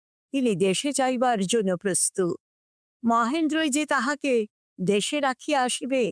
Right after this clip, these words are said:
এ বিষয়ে বিহারীর বা আর কাহারও সন্দেহ ছিল না। কিন্তু সময়কালে দেখা গেল মহেন্দ্র মার সঙ্গে একজন সরকার এবং দারোয়ান পাঠাইবার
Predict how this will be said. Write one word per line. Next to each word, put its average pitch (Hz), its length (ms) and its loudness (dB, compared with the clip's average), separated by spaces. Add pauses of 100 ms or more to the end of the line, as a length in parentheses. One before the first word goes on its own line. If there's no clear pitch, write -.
(340)
এ 220 200 2
বিষয়ে 240 420 0 (500)
বিহারীর 226 680 0
বা 214 220 0 (120)
আর 175 240 0
কাহারও 247 580 -2 (320)
সন্দেহ 226 720 0 (120)
ছিল - 340 -2
না। - 180 -6 (500)
কিন্তু 294 180 0
সময়কালে 269 840 0
দেখা 285 300 -2
গেল 269 220 -2 (560)
মহেন্দ্র 180 800 0 (300)
মার 202 280 2
সঙ্গে 240 400 -2
একজন 247 400 -2 (260)
সরকার 247 640 0 (420)
এবং 208 360 2
দারোয়ান 208 480 2
পাঠাইবার 240 600 -2